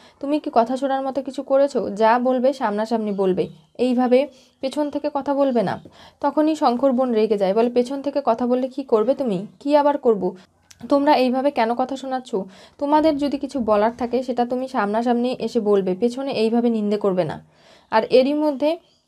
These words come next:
মোহরকে যেহেতু অ্যাপ্লিকেশন লিখে শঙ্খ স্যার তার কাছে জমা দিতে বলেছে, মোহর কিন্তু শাশ্বতীকে সাথে নিয়ে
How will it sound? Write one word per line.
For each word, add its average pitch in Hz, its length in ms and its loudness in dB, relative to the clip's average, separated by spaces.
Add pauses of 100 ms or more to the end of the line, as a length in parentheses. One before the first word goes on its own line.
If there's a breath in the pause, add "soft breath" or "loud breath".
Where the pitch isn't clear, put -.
(240)
মোহরকে 285 520 0
যেহেতু 269 500 0
অ্যাপ্লিকেশন 247 540 -4
লিখে 233 340 0
শঙ্খ 240 300 -2
স্যার 240 260 0
তার 202 180 0
কাছে 233 220 -4
জমা 190 240 0
দিতে 202 220 0
বলেছে, 233 320 4 (400 loud breath)
মোহর 285 220 2
কিন্তু 294 240 -4
শাশ্বতীকে 247 560 -4
সাথে 240 320 -2
নিয়ে 233 300 -2